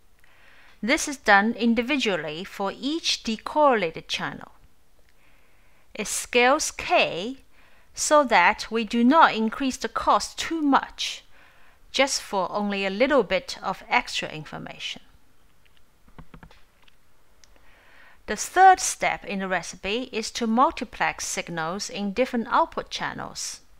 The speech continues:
This I will explain later. Next, let me illustrate each step in the recipe. First, decorrelation.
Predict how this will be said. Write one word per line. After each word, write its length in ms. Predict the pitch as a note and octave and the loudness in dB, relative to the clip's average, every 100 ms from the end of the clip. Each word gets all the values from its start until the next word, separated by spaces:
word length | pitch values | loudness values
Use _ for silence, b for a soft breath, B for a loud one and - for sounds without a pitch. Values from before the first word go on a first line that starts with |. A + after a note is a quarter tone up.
| b b b b b b b b | b b b b b b b b
This 340 | F#3+ C#4+ C#4+ - | 2 2 2 -2
I 160 | G#3+ G#3+ | 0 2
will 100 | A3 | 0
explain 720 | G3+ - - A3 G#3+ G#3 F#3+ | -4 -8 -8 -4 -2 -2 -2
later. 340 | G3 F3+ - - - - - - - - - - B B B B B B | -4 -4 -14 -16 -20 -20 -20 -20 -20 -20 -20 -20 B B B B B B
Next, 640 | G3+ G#3 A#3 - - - - - b b b b - | -2 2 2 -2 -8 -8 -12 -18 b b b b -10
let 240 | G#3 A3 | 2 2
me 80 | A3 | 4
illustrate 680 | A3 F4+ E4 - - D#3 - | 2 2 0 -2 -6 -8 -10
each 280 | G3 B3+ - | -10 -6 -4
step 480 | - A3 E3 F#3 - - | 0 0 0 -2 -12 -12
in 160 | - A3+ | -4 -2
the 100 | G#3+ | 0
recipe. 540 | G#3 - D#3+ - - - - - - - - - - - - - - - - _ - _ - b b b b b b b - | 0 -2 -10 -14 -18 -20 -20 -20 -20 -20 -20 -20 -20 -20 -20 -20 -20 -20 -20 _ -20 _ -20 b b b b b b b -20
First, 720 | - - D#4+ F#3 - - - - b b b - - - | -6 4 4 4 -2 -10 -12 -16 b b b -20 -20 -10
decorrelation. 920 | A#3 A3+ - A3 G3+ G#3+ G3+ - - | -8 -6 -2 2 2 2 0 -4 -8